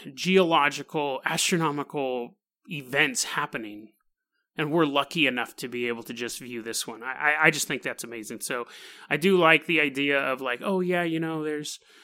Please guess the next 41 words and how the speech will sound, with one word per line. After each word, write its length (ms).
other 200
stuff 320
out 200
there, 120
like 220
the 80
fantasy 600
version 400
of 100
life, 360
but 180
that's 240
pretty 280
awesome. 360
Like, 140
a 40
lot 180
of 80
times 360
the 100
reality 480
of 120
life 300
can 160
be 120
just 380
as 120
amazing. 560
Another 260
thing 200
I 40
want, 220
I 60
think 180
I'm 60
gonna 120
finish 380
up 140
with 100
the 60
conspiracy 880